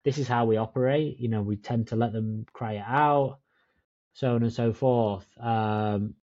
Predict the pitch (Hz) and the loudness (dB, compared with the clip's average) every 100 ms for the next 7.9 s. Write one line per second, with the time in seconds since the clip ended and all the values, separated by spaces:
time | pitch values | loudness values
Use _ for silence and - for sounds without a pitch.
0 | - 113 110 113 117 101 107 101 98 120 | -4 -2 0 2 2 2 0 2 2 2
1 | 135 135 - _ 117 113 107 104 104 101 | 2 -2 -16 _ -2 0 2 2 2 2
2 | 101 104 - _ 117 117 143 - - _ | 0 0 -4 _ 0 2 2 -2 -12 _
3 | _ _ 113 98 87 120 117 113 110 - | _ _ -4 -2 -4 -4 0 2 2 2
4 | 110 120 110 104 98 _ _ 107 104 101 | 0 2 2 2 -2 _ _ 2 4 4
5 | 101 98 101 113 107 101 - 101 92 117 | 2 0 -2 0 2 0 -4 -4 0 4
6 | 113 - 110 98 - - _ _ _ _ | 4 2 0 0 -2 -14 _ _ _ _
7 | _ 113 - 147 107 92 90 87 - | _ -8 -2 -4 -2 -8 -8 -10 -14